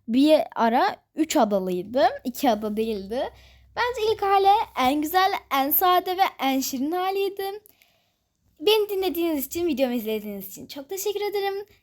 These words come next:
Kanalıma abone olup like attı-, atarsanız çok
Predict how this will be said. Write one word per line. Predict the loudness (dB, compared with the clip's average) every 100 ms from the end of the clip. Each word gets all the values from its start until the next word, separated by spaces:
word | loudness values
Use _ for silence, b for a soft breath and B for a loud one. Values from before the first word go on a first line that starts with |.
| _
Kanalıma | -4 0 0 2
abone | 0 0 0 -2
olup | -2 -6 -4
like | -4 -4
attı-, | -8 -8 -6 -4 -4
atarsanız | -12 -6 -6 -6 -10 -12 -12 -20 -20 _
çok | -16 -16